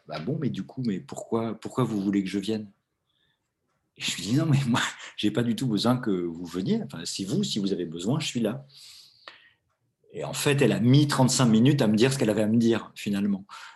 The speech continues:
Mais ça a mis beaucoup de temps. Euh, ça, c'est arrivé et je me suis dit, « Mais comment je vais m'en sortir ? Je vais pas réussir à écrire la lettre. » J'ai, j'ai vraiment passé trente-cinq minutes à me dire, euh, dans ce lieu-là, en,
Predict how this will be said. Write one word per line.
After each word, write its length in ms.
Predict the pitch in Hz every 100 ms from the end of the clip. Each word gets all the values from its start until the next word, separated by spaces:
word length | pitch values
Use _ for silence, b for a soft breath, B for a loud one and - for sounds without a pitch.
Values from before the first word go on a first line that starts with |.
| B 90
Mais 140 | 90
ça 180 | - 95
a 40 |
mis 160 | 98 107
beaucoup 260 | 113 -
de 80 | -
temps. 300 | - 117 - 98
Euh, 540 | 85 73 - - - -
ça, 220 | - 123
c'est 180 | 123 113
arrivé 360 | 110 110 147
et 40 | 139
je 80 | 92
me 80 |
suis 140 | - 110
dit, « 80 | 104
Mais 100 | - -
comment 300 | - 98 -
je 100 | -
vais 100 | 90
m'en 80 | 85
sortir ? 420 | - - - 135
Je 120 | -
vais 80 | -
pas 100 | -
réussir 400 | 180 165 - 208
à 80 | 139
écrire 300 | 139 196 -
la 80 | 196
lettre. » 220 | 185 - - B
J'ai, 160 | 107 113
j'ai 140 | 123
vraiment 200 | 139 170
passé 220 | 156 143
trente-cinq 340 | 139 135 - 120
minutes 260 | 143 139
à 40 | 107
me 100 | 98
dire, 300 | 117 139 101
euh, 200 | 87 - B B B B B B -
dans 160 | 113
ce 160 | 110 131
lieu-là, 420 | 110 131 131 147
en, 140 | 117